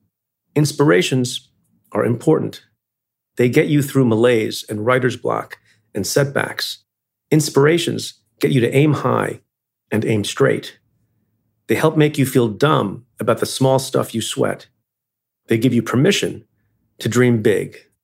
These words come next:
Bobby Kennedy has always been that for me. I am often asked what motivated me to become a lawyer, what impelled me to public service,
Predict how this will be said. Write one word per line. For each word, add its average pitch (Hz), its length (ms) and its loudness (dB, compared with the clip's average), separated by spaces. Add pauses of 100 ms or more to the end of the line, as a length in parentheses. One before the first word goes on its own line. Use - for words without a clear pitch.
(500)
Bobby 170 240 2
Kennedy 135 520 0
has 113 220 -2
always 160 400 2
been 127 280 2
that 95 220 -6
for 98 120 -8
me. 92 340 -12 (560)
I 131 100 4
am 131 100 2
often 156 260 2
asked 135 380 -2 (380)
what 139 140 4
motivated 135 520 4
me 127 80 0
to 120 80 2
become 113 300 -4
a 104 40 0
lawyer, 127 460 -2 (580)
what 127 140 4
impelled 139 400 2
me 131 140 4
to 131 80 -2
public 117 280 -2
service, 135 520 -4